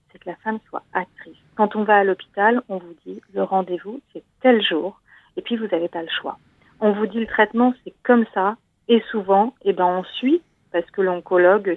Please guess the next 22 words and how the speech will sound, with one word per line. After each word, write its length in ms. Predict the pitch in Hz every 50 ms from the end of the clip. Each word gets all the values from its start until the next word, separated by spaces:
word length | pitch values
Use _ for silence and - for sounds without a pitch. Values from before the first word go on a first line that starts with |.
| - _
sait 100 | - 185
ce 120 | - _ -
qui 60 | -
est 40 | 165
le 40 | -
plus 180 | - 185 165
adapté 440 | 165 160 160 165 - - _ - 185
pour 160 | _ - 170
vous. 60 | 165 _ _ _ _ _ _ _ _ _ _ _ _ _ _ _ -
À 80 | 180
la 120 | 180 180 185
Maison 300 | 202 208 196 196 196 185
Rose 240 | 180 190 180 165
Up 120 | 170 160 - _ _ _ -
Paris, 380 | 190 180 180 165 180 220 302 403 403 _ _ _ _ _
comme 200 | - 339 427 403 349
à 100 | 285 202
Bordeaux, 500 | 185 180 170 160 165 160 165 190 254 - _ _ _ _ _ - _ _
on 160 | - 214 226 277
a 40 |
une 280 | 302 285 240 208 190 180
base 280 | 160 160 147 151 175